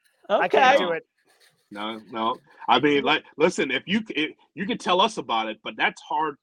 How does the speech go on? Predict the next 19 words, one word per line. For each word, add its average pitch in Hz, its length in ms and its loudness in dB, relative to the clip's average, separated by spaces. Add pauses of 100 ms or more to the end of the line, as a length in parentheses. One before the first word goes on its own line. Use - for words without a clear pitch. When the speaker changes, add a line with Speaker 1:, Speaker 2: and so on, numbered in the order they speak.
Speaker 3:
to 135 60 -14
watch 113 300 -8 (140)
for 107 80 -14
me 90 300 -14
because, 110 540 -6
and 135 160 -2
listen, 220 360 0 (240)
it's - 140 -6
not 320 160 4
like 277 160 0
we 233 100 -4
haven't 190 240 -8
seen, 196 320 -10
like, 135 260 -10
good 175 240 -2
intergender 135 440 -12
matches. 135 500 -12
Like, 285 120 -4
Speaker 2:
Yeah. 143 120 -2